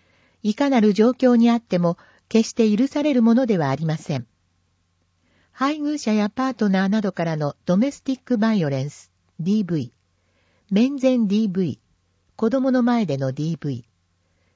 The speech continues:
性犯罪、ストーカー行為など、女性に対する暴力は男女共同参画社会を形成していく上で克服すべき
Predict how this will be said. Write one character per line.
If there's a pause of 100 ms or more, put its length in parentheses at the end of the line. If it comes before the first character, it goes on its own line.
性
犯
罪、 (360)
ス
ト
ー
カ
ー
行
為
な
ど、 (560)
女
性
に
対
す
る
暴
力
は (440)
男
女
共
同
参
画
社
会
を
形
成
し
て
い
く
上
で (380)
克
服
す
べ
き